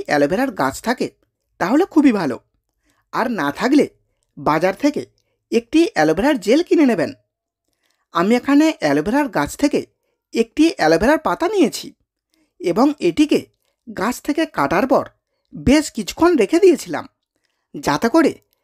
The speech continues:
অ্যালোভেরার মধ্যে থাকা হলুদ বর্ণের বিষাক্ত পদার্থটি বাইরে বেরিয়ে যায়। আপনারাও যখন গাছ থেকে অ্যালোভেরা সংগ্রহ করবেন, তখন বেশ কিছুক্ষণের জন্য এটিকে রেখে দেবেন,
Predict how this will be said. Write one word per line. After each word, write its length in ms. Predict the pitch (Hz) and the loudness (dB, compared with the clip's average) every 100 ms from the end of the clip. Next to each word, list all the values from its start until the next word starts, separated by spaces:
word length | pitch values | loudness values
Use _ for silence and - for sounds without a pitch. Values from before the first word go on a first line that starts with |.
| _ - | _ -2
অ্যালোভেরার 480 | 160 208 254 302 262 | 2 2 2 0 -2
মধ্যে 340 | 170 143 208 | -6 -8 -6
থাকা 280 | 277 311 131 - _ _ _ - | -4 -4 -8 -10 _ _ _ 0
হলুদ 360 | 208 262 339 208 | 4 6 4 0
বর্ণের 360 | 170 170 262 269 | -6 -4 -4 -4
বিষাক্ত 380 | 190 180 - 208 - | -8 -12 -8 -8 -6
পদার্থটি 540 | 156 165 180 294 277 - _ _ _ _ | -4 -2 0 0 0 -6 _ _ _ _
বাইরে 320 | - 139 190 370 | -8 -4 -4 0
বেরিয়ে 360 | 339 226 160 | 0 0 -2
যায়। 160 | 127 110 _ _ _ _ _ - - | -6 -14 _ _ _ _ _ -20 -6
আপনারাও 500 | 165 151 170 190 226 269 | -2 -2 -2 -2 -2 -4
যখন 280 | 277 294 320 302 | -4 -4 -4 -4
গাছ 220 | 147 139 - | -6 -8 -10
থেকে 220 | 240 214 - | -6 -4 -2
অ্যালোভেরা 400 | 156 147 190 277 - | -2 -2 -2 -4 -4
সংগ্রহ 300 | 160 165 185 | -6 -2 0
করবেন, 320 | 269 285 208 - _ _ _ _ _ _ - | 2 2 0 -4 _ _ _ _ _ _ -4
তখন 260 | 165 294 302 | -2 0 0
বেশ 260 | 180 185 269 - | 2 0 0 -4
কিছুক্ষণের 520 | 165 - - 233 226 | -14 -12 -6 -4 0
জন্য 240 | 302 302 160 - _ _ _ _ | 2 2 -2 -10 _ _ _ _
এটিকে 320 | - 180 220 359 | -2 -2 0 0
রেখে 280 | 339 240 196 | 0 0 0
দেবেন, 200 | 147 | 0